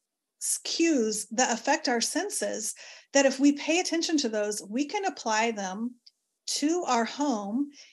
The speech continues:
in a way that kind of feels natural and requires less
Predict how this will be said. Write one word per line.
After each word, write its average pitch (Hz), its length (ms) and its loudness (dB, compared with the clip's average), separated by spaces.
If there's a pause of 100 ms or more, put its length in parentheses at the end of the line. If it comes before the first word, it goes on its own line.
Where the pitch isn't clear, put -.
(100)
in 339 160 2
a 359 120 2
way 262 280 4
that 320 200 2
kind 269 320 2
of 339 180 0
feels 262 340 0
natural 311 680 -4 (440)
and 294 280 8 (140)
requires 392 840 2 (120)
less 262 500 2